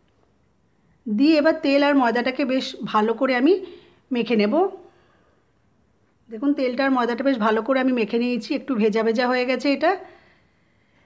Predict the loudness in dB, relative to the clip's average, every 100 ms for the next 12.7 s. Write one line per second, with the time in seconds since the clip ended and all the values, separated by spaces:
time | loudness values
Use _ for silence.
0 | _ _ _ _ _ -2 2 4 4 2
1 | 0 2 2 2 2 0 2 2 0 0
2 | 0 2 2 2 2 0 0 2 2 2
3 | 2 0 0 -2 -16 -16 -8 -2 0 0
4 | 2 2 2 2 0 0 0 0 0 -2
5 | -2 -2 -2 -2 0 0 -2 -8 -16 _
6 | _ _ _ _ _ _ _ _ _ _
7 | _ _ _ _ _ _ _ _ _ _
8 | _ _ _ _ _ -2 2 4 2 0
9 | 2 4 4 4 2 2 2 0 -2 -4
10 | -4 -2 -2 -2 0 0 0 -6 -20 _
11 | _ _ _ _ -4 2 4 4 2 0
12 | 0 2 2 2 0 0 0